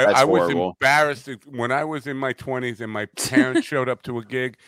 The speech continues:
Speaker 2: It was embarrassing at that point. My parents, you know, they,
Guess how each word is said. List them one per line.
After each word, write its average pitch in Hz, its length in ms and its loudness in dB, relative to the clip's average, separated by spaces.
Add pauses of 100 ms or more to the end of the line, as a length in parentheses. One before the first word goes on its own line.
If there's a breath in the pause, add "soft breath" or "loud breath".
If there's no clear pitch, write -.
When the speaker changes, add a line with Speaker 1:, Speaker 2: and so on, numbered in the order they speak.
(320 loud breath)
Speaker 2:
It 127 140 -8
was 117 200 -10
embarrassing 113 880 -4
at 101 220 -10
that 113 260 0
point. 104 300 -8
My 104 200 -4
parents, 123 500 -4
you 135 140 -8
know, 101 160 -8
they, 113 300 -6